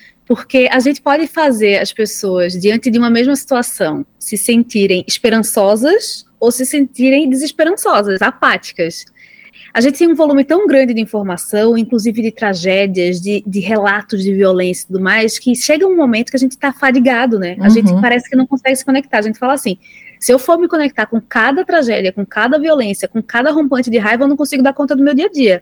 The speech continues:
Speaker 2: Uhum.
Speaker 1: Eu acho que é um, um mecanismo de defesa, a gente se protegendo pra conseguir lidar com a própria, a nossa própria realidade. Mas a gente pode escolher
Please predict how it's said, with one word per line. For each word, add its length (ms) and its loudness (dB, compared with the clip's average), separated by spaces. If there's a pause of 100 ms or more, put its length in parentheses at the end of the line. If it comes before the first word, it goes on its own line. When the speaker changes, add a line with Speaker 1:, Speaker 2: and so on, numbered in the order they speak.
Speaker 2:
Uhum. 440 4
Speaker 1:
Eu 80 2
acho 120 0
que 80 -4
é 40 0
um, 160 0
um 80 6
mecanismo 440 2
de 120 -6
defesa, 400 0
a 40 0
gente 140 -2
se 80 -8
protegendo 560 0
pra 140 -2
conseguir 380 -2
lidar 320 0
com 180 -2
a 80 0
própria, 320 -2
a 100 -2
nossa 220 -4
própria 260 -4
realidade. 500 0 (640)
Mas 540 2
a 80 0
gente 220 0
pode 220 0
escolher 520 0